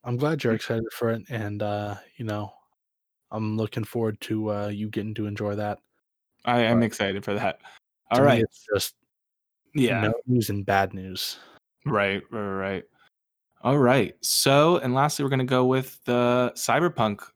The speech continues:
Speaker 2: thing we were supposed to talk to,
Speaker 1: Mm-hmm.
Speaker 2: about last week, but we t-, couldn't, and I'll let you
Speaker 1: Because
Speaker 2: do
Speaker 1: I forgot.
Speaker 2: <laughs> Oh, yeah, you forgot. It's okay. <laughs> It's all right. But, um, yeah, what were your, like, thoughts on that? And what was this one called? This, this video was the Night City
Speaker 1: Night
Speaker 2: Wire
Speaker 1: City
Speaker 2: one?
Speaker 1: Wire.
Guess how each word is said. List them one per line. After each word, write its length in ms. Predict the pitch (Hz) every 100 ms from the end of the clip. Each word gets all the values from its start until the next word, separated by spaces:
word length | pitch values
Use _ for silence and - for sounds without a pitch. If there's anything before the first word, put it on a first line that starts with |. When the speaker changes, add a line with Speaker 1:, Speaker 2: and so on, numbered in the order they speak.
| _
Speaker 2:
thing 200 | - 113
we 120 | 113
were 60 | 113
supposed 260 | - 170 165
to 60 |
talk 280 | - 117 -
to, 80 | 120
Speaker 1:
Mm-hmm. 140 | -
Speaker 2:
about 220 | 131 117
last 280 | 123 120 -
week, 180 | 131 135
but 80 | 117
we 160 | 110
t-, 160 | 107 -
couldn't, 500 | - 123 120 165 - - -
and 480 | 127 131 131 135 139 -
I'll 120 | 156
let 180 | 285 -
you 80 | 117
Speaker 1:
Because 160 | 110
Speaker 2:
do 80 | - 117
Speaker 1:
I 480 | 110 110 107 107 -
forgot. 520 | - 107 98 - - _
Speaker 2:
<laughs> 80 | -
Oh, 120 | 147
yeah, 180 | 170 147
you 120 | 131 -
forgot. 420 | 143 135 117 110 -
It's 200 | 160 127
okay. 460 | - - - - _
<laughs> 40 | -
It's 120 | -
all 100 | 120
right. 200 | 92 82 - 151 - - - -
But, 140 | 143 139
um, 360 | 143 143 143 _ -
yeah, 260 | 151 330
what 160 | 185 147
were 100 | 180
your, 220 | 196 208
like, 220 | 196 190
thoughts 280 | 190 190 233
on 100 | 104
that? 160 | 71 65 _ -
And 120 | 165
what 120 | 190
was 100 | 220
this 180 | 226 -
one 120 | 226
called? 280 | - 220 214
This, 200 | 202 -
this 240 | - 180
video 200 | - 196 185
was 100 | 160
the 100 | 151
Night 340 | 147 156 165
City 340 | - - 170 170
Speaker 1:
Night 220 | 139 135
Speaker 2:
Wire 80 | -
Speaker 1:
City 220 | - -
Speaker 2:
one? 120 | 190 -
Speaker 1:
Wire. 340 | 196 196 190